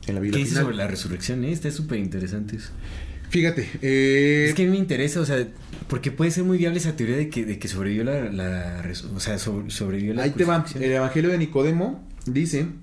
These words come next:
Speaker 1: que en el periodo de que se murió Jesús, en el de la resurrección, lo que hizo fue que descendió al infierno.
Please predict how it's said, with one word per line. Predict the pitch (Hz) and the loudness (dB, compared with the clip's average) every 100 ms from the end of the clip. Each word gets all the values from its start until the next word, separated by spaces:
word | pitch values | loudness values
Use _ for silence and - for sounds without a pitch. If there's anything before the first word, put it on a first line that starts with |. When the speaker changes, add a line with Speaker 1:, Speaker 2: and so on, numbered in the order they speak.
| - - - - - | -16 -14 -12 -8 -2
Speaker 1:
que | 120 | 0
en | 120 | 2
el | 117 113 | 0 0
periodo | 120 127 143 | 2 6 6
de | 151 | 6
que | 151 | 2
se | 117 | -2
murió | 110 110 135 165 | -2 2 2 2
Jesús, | - 127 165 180 | -2 -2 -2 -2
en | 123 | -2
el | 113 110 | -2 -2
de | 107 | -2
la | 104 | -2
resurrección, | 110 113 113 151 170 | -2 -2 -2 -2 0
lo | 135 | -2
que | 127 | -2
hizo | 131 | -4
fue | 147 143 | -2 -2
que | 143 | 0
descendió | 123 117 104 117 | -2 0 -2 0
al | 156 | 0
infierno. | 160 180 196 285 | 0 0 0 -2